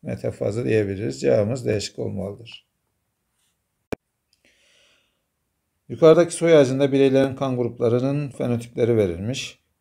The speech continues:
Bu soy ağacına göre anne ve babanın kan grubu genotipi ne olabilir? Şimdi anne ve babaya baktığımız zaman anne A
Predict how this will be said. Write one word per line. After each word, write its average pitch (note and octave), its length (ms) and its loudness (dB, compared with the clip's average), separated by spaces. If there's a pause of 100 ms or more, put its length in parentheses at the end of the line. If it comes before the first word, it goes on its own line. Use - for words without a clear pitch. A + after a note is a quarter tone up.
Bu D3 460 -2
soy B2+ 220 2
ağacına B2 340 2
göre A2 340 0 (180)
anne C3 300 -2
ve A#2 80 2
babanın A2 340 0
kan A#2+ 240 -4
grubu G#2+ 260 -2
genotipi A2+ 480 -6
ne A#2 120 0
olabilir? G2+ 680 -6 (640)
Şimdi B2+ 300 -10
anne D#3+ 360 2
ve D#3+ 140 4
babaya C3 400 4
baktığımız A2 460 -2
zaman G2+ 500 -10
anne C#3 340 -4
A B2 540 2